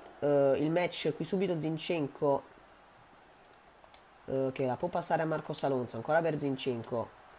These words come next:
Marcos Alonso, palla per Jorginho, Jorginho, dribbling,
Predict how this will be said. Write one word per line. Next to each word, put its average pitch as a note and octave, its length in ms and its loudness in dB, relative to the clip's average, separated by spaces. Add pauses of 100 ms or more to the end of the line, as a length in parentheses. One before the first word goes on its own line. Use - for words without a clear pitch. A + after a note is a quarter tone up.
(380)
Marcos D3+ 380 -4
Alonso, C3 420 0
palla D3 180 2
per D3 140 2
Jorginho, C3 680 0 (500)
Jorginho, C#3+ 680 2 (280)
dribbling, D3 760 4